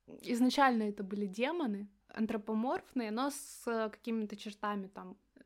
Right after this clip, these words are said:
то ли у них копыта, то ли ещё что-то. Ну, в общем, какие-то такие демоны в представлении, я не знаю, какой такой, наверное, славянской мифологии,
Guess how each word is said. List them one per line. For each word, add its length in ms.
то 100
ли 60
у 40
них 280
копыта, 600
то 140
ли 120
ещё 240
что-то. 300
Ну, 120
в 40
общем, 220
какие-то 680
такие 420
демоны 960
в 320
представлении, 1120
я 140
не 140
знаю, 400
какой 320
такой, 240
наверное, 320
славянской 560
мифологии, 600